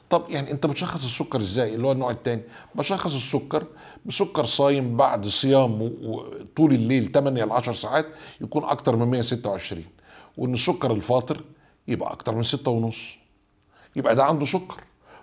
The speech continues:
وبياخد النظام الغذائي والرياضة والعلاج بتاعه. طب ومرحلة ما قبل السكر؟ احنا قلنا مرحلة ما قبل السكر دي إن السكر الصايم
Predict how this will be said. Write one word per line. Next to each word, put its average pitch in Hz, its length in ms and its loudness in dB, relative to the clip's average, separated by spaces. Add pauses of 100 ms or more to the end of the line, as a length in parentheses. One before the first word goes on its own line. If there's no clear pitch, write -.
وبياخد 151 380 2
النظام 139 360 4
الغذائي 131 480 2
والرياضة 123 500 4
والعلاج 135 380 2
بتاعه. 123 260 -2 (560)
طب 151 120 4
ومرحلة 156 560 4
ما 143 80 4
قبل 127 280 2
السكر؟ - 480 -6 (840)
احنا 127 140 -8
قلنا 165 160 0
مرحلة 151 300 0
ما 127 140 -2
قبل 151 220 -2
السكر 131 380 -2
دي 156 280 -4
إن 123 80 -2
السكر 139 400 -2
الصايم 131 500 2